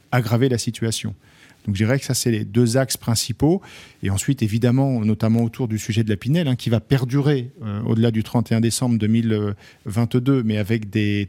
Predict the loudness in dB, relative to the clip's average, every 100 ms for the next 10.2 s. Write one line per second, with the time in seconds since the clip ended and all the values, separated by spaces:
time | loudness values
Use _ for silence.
0 | 4 4 4 -2 _ _ _ _ -12 -2
1 | 0 2 2 2 0 0 -2 -4 -4 -4
2 | -4 -4 -4 -2 2 2 4 2 -2 -8
3 | -20 -16 -8 -4 -2 0 0 2 2 4
4 | 4 4 2 0 -2 0 -2 0 -2 0
5 | -2 0 0 2 2 0 -4 -6 -10 -6
6 | -6 0 -2 0 0 2 2 -2 -6 -20
7 | -20 _ -10 0 0 2 0 0 0 -2
8 | -2 0 2 0 -2 -6 -2 2 2 2
9 | 0 0 0 0 0 0 2 0 -2 0
10 | 0 -2